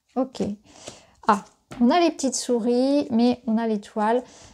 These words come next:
Donc ici, les petites souris, elles vous disent que peut-être il va falloir revoir un petit peu à la baisse vos attentes au niveau financier. Euh, par exemple, si vous avez demandé une oppo-, une, une promotion, peut-être qu'il va falloir s'armer,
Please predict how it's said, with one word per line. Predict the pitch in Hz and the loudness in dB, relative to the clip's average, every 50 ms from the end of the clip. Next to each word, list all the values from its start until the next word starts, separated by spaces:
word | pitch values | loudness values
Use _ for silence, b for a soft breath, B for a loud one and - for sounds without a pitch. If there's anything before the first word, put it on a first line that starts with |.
| B B B | B B B
Donc | 220 233 247 240 | 4 4 4 4
ici, | 277 285 285 - 392 | 4 0 2 2 2
les | 349 320 285 | 4 4 2
petites | 277 - - 285 285 | 2 2 -2 -2 -2
souris, | - - - 277 262 277 294 302 311 - | -2 -4 -2 -2 0 0 0 0 0 2
elles | - 247 247 | 2 2 2
vous | 233 226 247 247 226 | 2 2 0 -2 -2
disent | 220 220 269 277 311 302 - | -2 -2 -2 -2 -4 -4 -2
que | - 269 | 4 4
peut-être | 247 - - 247 - 262 240 247 - - 262 | 4 4 4 0 2 2 0 0 -2 -2 -2
il | 247 | 0
va | 214 226 226 | 0 0 0
falloir | 226 240 233 226 226 226 220 220 208 | 0 0 2 2 4 2 2 0 2
revoir | 196 247 247 233 262 262 254 | 2 2 2 2 2 2 2
un | 240 233 | 0 0
petit | 226 - - | -2 -4 -6
peu | - - | -2 0
à | 269 254 | 2 2
la | 233 220 | 2 2
baisse | 208 202 226 233 240 240 - - | 0 2 2 0 0 0 -2 -2
vos | 202 214 226 214 | 2 2 2 4
attentes | 220 214 208 - 226 226 302 - - - - | 2 0 0 -2 -4 -6 -6 -8 -10 -6 0
au | 220 | 2
niveau | 220 214 214 214 214 226 | 4 4 4 4 2 0
financier. | 240 233 - - 233 220 226 220 220 226 - - - 247 254 254 240 | 0 -2 -4 -4 -2 -2 0 -2 -4 -6 -8 -6 -2 0 2 4 4
Euh, | 214 202 | 2 0
par | 202 233 220 208 | -2 -4 -4 -2
exemple, | 202 202 214 226 220 | 0 0 0 -2 -2
si | - - | -2 -2
vous | 214 214 | -2 0
avez | 214 208 208 | 0 2 2
demandé | 208 208 208 214 208 226 240 | 2 2 2 0 0 0 2
une | 226 214 | 2 2
oppo-, | 214 202 208 214 - - | 2 0 -2 -4 -2 0
une, | 208 196 190 190 190 185 175 - | 0 0 0 -2 -4 -6 -6 -4
une | 202 190 190 196 | -4 -4 -4 -4
promotion, | _ - 220 214 208 208 208 - - 269 302 - B B B B B B B B B B B | _ 0 0 2 0 0 -2 -4 -4 -4 -4 -6 B B B B B B B B B B B
peut-être | - - 208 - 262 277 285 285 | 2 2 4 4 4 2 2 0
qu'il | - 277 262 247 | -2 0 2 2
va | 226 214 | 2 0
falloir | 220 - 226 240 240 240 | 0 0 0 0 0 -2
s'armer, | - - 269 240 220 247 240 233 262 294 | -4 0 0 2 4 4 4 4 2 0